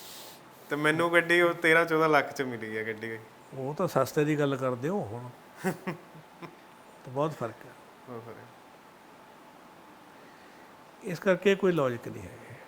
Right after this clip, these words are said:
Speaker 2: ਅਨਲੌਜੀਕਲ ਗੱਲਾਂ ਸਰਕਾਰਾਂ ਕਰਦੀਆਂ ਨੇ, ਉਹੋ ਜਿਹੇ ਸਾਡੇ ਲੋਕ ਹੋ ਗਏ,
Speaker 1: ਹੂੰ।
Speaker 2: ਉਹੋ ਜਿਹੀ ਸਰਕਾਰ ਹੋ ਗਈ। ਇਹ ਕੋਈ ਤਰੀਕਾ ਨਹੀਂ ਹੈ, ਸਾਲਾਂ ਨਾਲ ਇਹਨੂੰ ਕਾਊਂਟ ਨਹੀਂ ਕੀਤਾ ਜਾ ਸਕਦਾ।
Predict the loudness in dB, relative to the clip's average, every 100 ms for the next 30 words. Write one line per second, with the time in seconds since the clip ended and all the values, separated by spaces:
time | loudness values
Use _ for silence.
0 | -20 -20 -20 -20 -20 -20 -20 -20 -20 -20
1 | -20 -20 -20 -20 -20 -20 -20 -20 -20 -20
2 | -20 -2 4 8 8 8 4 2 2 2
3 | 2 0 -6 -18 -20 -20 -20 -16 -6 -2
4 | 4 6 6 4 2 4 4 4 4 4
5 | 4 4 4 4 2 -2 -4 -4 -4 -8
6 | -10 -20 -20 -20 -20 -20 -20 -20 -20 -20
7 | -20 -20 -16 -12 -6 -4 -4 -6 -10 -10
8 | -10 -10 -16 -20 -20 -20 -20 -20 -20 -20
9 | -20 -20 -2 2 4 8 8 6 2 -2
10 | -4 -4 -4 -4 -6 -10 -12 -16 -16 -4
11 | 2 6 6 6 6 4 0 0 -2 -2
12 | -4 -6 -8 -8 -8 -10 -14